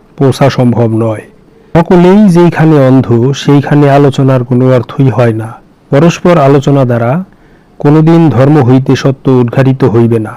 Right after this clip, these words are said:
তাই তো কোরআনে বলা হয়েছে, "আনো দেখি ইহার মতো একটি সূরা, যদি তোমরা সাদেক তথা সত্যদ্রষ্টা হইয়া থাকো।" সত্যদ্রষ্টা না হইলে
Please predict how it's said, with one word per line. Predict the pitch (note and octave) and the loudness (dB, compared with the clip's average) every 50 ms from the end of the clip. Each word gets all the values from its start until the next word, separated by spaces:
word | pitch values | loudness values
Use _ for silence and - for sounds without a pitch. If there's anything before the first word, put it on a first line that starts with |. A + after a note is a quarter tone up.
| - - - _ _ _ _ _ _ | -20 -20 -20 _ _ _ _ _ _
তাই | - C3+ C#3+ C#3 | -2 -2 0 0
তো | C#3 C#3+ | 0 -2
কোরআনে | C3+ D#3 D3 C#3+ C#3+ C#3 B2+ | 0 0 0 2 2 2 2
বলা | B2 B2 B2 A#2 | 2 2 2 0
হয়েছে, | G2+ A2+ A#2 A#2 A2 - - - B2 C3 E3 F3+ - - _ _ _ _ _ - | 0 0 -2 -2 -4 -4 -8 -8 -6 -6 -6 -8 -10 -16 _ _ _ _ _ -4
"আনো | C3+ C#3 E3 F3 | 0 2 2 4
দেখি | F3+ F3+ F#3 - - F#3 | 4 2 2 2 0 0
ইহার | F3+ D#3+ D3+ D3 A2 C#3 D#3 D#3+ | 0 2 2 0 2 2 2 2
মতো | D#3+ D3+ D3 - - C#3+ | 2 0 0 0 0 0
একটি | C#3 C3 - - C#3+ | 0 -2 -2 -4 -4
সূরা, | B2 - - C3+ B2+ B2 A#2 A#2+ | -4 -2 -2 -2 0 0 0 0
যদি | A#2 A#2+ C3 C3+ C3+ C3+ | 0 0 0 0 0 0
তোমরা | B2+ - C3 B2 A#2+ A#2+ B2 A#2 A2+ A#2+ D#3+ D#3+ - - | 0 0 0 0 0 0 0 -2 -4 -4 -6 -8 -10 -16
সাদেক | - - - - C3 B2 B2+ B2 A#2 - - _ _ | -18 -10 -6 -4 -2 0 0 -2 -2 -4 -10 _ _
তথা | - A#2+ A2 - B2 A#2 B2 D#3 - - _ _ _ _ _ _ _ _ - | -6 -4 -2 -2 -2 -2 -4 -6 -8 -12 _ _ _ _ _ _ _ _ -4
সত্যদ্রষ্টা | D3 C#3 - - C3 A#2+ C3 B2+ - - - B2+ | -4 -4 -2 -2 -2 0 0 -2 -2 -2 -2 -2
হইয়া | A2 A#2 A#2+ B2 B2 A#2 | 0 0 2 2 0 0
থাকো।" | - - A2 - - - A2+ A2+ - - - - - _ _ _ - | -2 -6 -10 -10 -10 -12 -14 -14 -16 -20 -20 -20 -20 _ _ _ -2
সত্যদ্রষ্টা | D3 C#3+ - - C#3 B2+ C3+ C#3 B2 - - D3 C#3 | -2 -2 0 0 0 0 0 0 0 0 0 0 0
না | C3+ C3 B2+ A#2+ | 2 0 0 0
হইলে | F#2+ A#2+ C3 C3+ C3+ C3 B2 A2+ A#2+ D3+ G3 | 0 0 2 2 2 2 2 2 0 0 -2